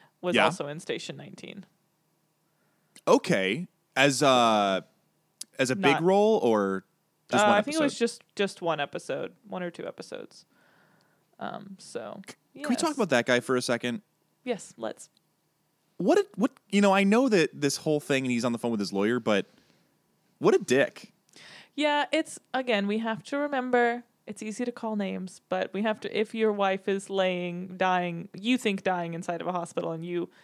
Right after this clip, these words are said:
Speaker 1: believe that the doctors solely are at fault, you're probably not gonna be nice to the doctors either, especially if your lawyer said, "Don't talk to them or you'll lose this court case."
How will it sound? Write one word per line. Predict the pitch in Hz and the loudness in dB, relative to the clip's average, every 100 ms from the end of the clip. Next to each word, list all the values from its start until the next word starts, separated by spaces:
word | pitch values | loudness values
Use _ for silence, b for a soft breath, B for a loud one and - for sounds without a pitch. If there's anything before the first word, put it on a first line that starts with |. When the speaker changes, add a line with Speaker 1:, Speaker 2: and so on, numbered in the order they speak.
| b b b b b b _ 190 | b b b b b b _ -2
Speaker 1:
believe | 190 180 170 170 | 0 0 0 -2
that | 170 160 | -4 -4
the | 165 | -4
doctors | 160 156 165 - 143 160 | -4 -4 -4 -6 -8 -10
solely | - - 165 156 143 | -10 -2 0 0 -2
are | 151 | -4
at | 135 - | -6 -6
fault, | - 104 - - _ 208 - | -2 0 -2 -6 _ -20 -6
you're | 240 | -2
probably | 247 220 185 165 | 0 2 0 -2
not | 160 | -6
gonna | 165 | -8
be | 160 | -6
nice | 147 147 - | -6 -6 -8
to | 165 | -10
the | 156 | -6
doctors | - - - - | -6 -6 -10 -14
either, | - - - | -10 -6 -6
especially | 185 285 277 226 | 0 0 2 2
if | 190 175 - - | 2 0 -6 -12
your | 180 175 | -4 -2
lawyer | 156 156 147 | -2 -2 -4
said, | - 151 147 - | -4 -6 -8 0
"Don't | 180 165 | 0 2
talk | 175 170 | 0 -2
to | 165 | -4
them | 147 147 | -6 -6
or | - 160 | -4 -4
you'll | 151 151 | -2 -4
lose | 165 156 - | -6 -6 -10
this | 160 - | -14 -6
court | 165 117 | -6 -6
case." | - - - | -8 -10 -14